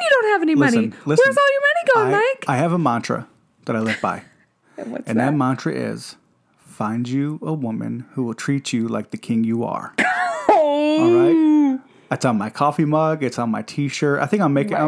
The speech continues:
Speaker 2: I'm gonna make it into a sticker to put on the back of my car. <laughs>
Speaker 1: Yeah, you had a little sugar mama. That's what
Speaker 2: Oh,
Speaker 1: happened.
Speaker 2: man. Listen, it, I,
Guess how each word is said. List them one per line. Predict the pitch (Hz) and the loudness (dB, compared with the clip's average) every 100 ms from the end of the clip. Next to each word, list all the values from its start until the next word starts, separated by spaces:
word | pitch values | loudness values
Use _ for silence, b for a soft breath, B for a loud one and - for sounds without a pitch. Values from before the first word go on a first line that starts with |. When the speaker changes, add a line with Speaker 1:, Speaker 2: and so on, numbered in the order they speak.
| 156 | 0
Speaker 2:
I'm | 160 | 0
gonna | 151 | 2
make | 151 | 0
it | 156 | 0
into | 151 160 | 0 -2
a | |
sticker | 147 170 156 | -2 -2 -2
to | 123 | -2
put | 160 | 0
on | 135 | 2
the | 147 | 2
back | 139 | 0
of | - | 2
my | 196 | 2
car. | - - 202 156 - B B | 2 2 4 2 0 B B
<laughs> | B B B B - - - | B B B B -10 -14 -4
Speaker 1:
Yeah, | 233 | -2
you | 233 262 | 0 0
had | 254 | 2
a | |
little | 240 220 | 2 0
sugar | 240 269 240 | 0 -2 0
mama. | 233 254 262 | -2 -2 -2
That's | 294 269 | -4 -4
what | 294 | 0
Speaker 2:
Oh, | 196 143 175 | 2 4 4
Speaker 1:
happened. | 165 156 | 4 2
Speaker 2:
man. | 175 151 127 B B B B | 2 2 0 B B B B
Listen, | 156 147 120 131 - | 0 2 -2 -4 -4
it, | 202 - - | -2 -2 -6
I, | 269 233 | -6 -2